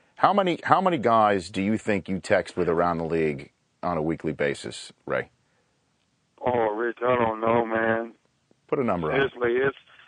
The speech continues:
Speaker 2: wow. I don't know. Uh, 'cause the league is, the league is probably my smallest number, <laughs> you know, that I have.
Speaker 1: Is that right? So outside of the league as well is what you're saying?
Speaker 2: Oh, yeah.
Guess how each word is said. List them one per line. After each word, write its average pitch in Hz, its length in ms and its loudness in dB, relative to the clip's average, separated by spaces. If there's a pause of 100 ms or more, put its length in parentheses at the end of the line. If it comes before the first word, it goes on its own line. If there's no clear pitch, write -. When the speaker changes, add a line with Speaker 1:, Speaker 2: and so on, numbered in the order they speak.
(500)
Speaker 2:
wow. 135 280 0 (840)
I 147 100 2
don't 180 160 4
know. 180 360 -2 (580)
Uh, 147 260 2
'cause 143 260 -4
the 147 80 -2
league 175 440 -4
is, 139 220 0 (1900)
the 139 100 0
league 160 340 -2
is 156 200 -2
probably 147 320 -2
my 147 200 -2 (160)
smallest 156 600 -4
number, 127 420 -4 (680)
<laughs> - 220 -10
you 156 200 -2
know, 139 180 0
that 135 120 -2
I 135 200 -2
have. 131 380 -2
Speaker 1:
Is 120 140 2
that 135 100 6
right? 127 260 4
So 127 160 4
outside 127 440 4
of 127 80 6
the 123 40 4
league 123 240 4
as 104 100 0
well 131 200 2
is 127 80 -4
what 127 80 -2
you're - 80 -2
saying? 147 260 -4 (760)
Speaker 2:
Oh, 170 320 0
yeah. 135 300 0